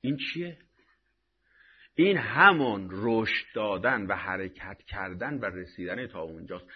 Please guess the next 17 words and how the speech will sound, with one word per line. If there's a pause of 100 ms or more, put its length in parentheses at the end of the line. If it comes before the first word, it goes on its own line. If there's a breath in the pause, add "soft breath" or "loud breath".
(240 loud breath)
امیرالمومنین
علیه
السلام
راجع
به
رسول
خدا
می‌فرماید:
«همین
طبیبون
دوارون
به
طبه.» (680 soft breath)
پیغمبر (120)
یک
طبیبی
بود